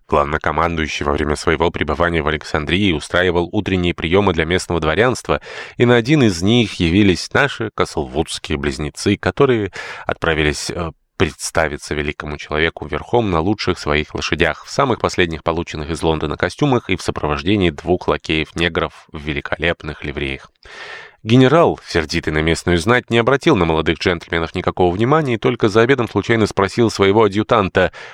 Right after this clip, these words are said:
кто были эти деревенские увольни в красно-сине-золотых камзолах. С его превосходительством обедали тогда губернатор Виргинии мистер Динуиди, э, представитель Пенсильвании и ещё кто-то.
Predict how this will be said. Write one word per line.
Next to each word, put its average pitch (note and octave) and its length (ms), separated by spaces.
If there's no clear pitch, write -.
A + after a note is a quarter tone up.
кто C3+ 300
были D2 300
эти C#2+ 200
деревенские D2 760
увольни A2+ 540
в - 120
красно-сине-золотых E2 1200
камзолах. E3+ 540
С - 140
его D2 420
превосходительством D#2 1080
обедали D#2 380
тогда D2+ 360
губернатор D#2 580
Виргинии D#2 400
мистер D#2 480
Динуиди, E2+ 1000
э, G2+ 220
представитель G2 640
Пенсильвании A#2 1000
и D3 100
ещё F#2+ 440
кто-то. - 380